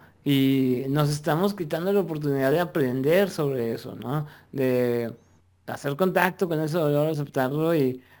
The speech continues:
¿por qué no? Me, hacerlo parte de nosotros. Hay cosas en la vida que la verdad duelen bastante, que universalmente son dolorosas y es normal que duela, ¿no? Este, cuando perdemos a un ser querido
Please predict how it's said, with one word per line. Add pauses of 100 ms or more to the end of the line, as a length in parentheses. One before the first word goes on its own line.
(160)
¿por
qué
no?
Me,
hacerlo
parte
de
nosotros.
Hay
cosas
en
la
vida
que
la
verdad
duelen
bastante, (320)
que
universalmente
son
dolorosas
y
es (300)
normal
que
duela,
¿no?
Este,
cuando
perdemos
a
un
ser
querido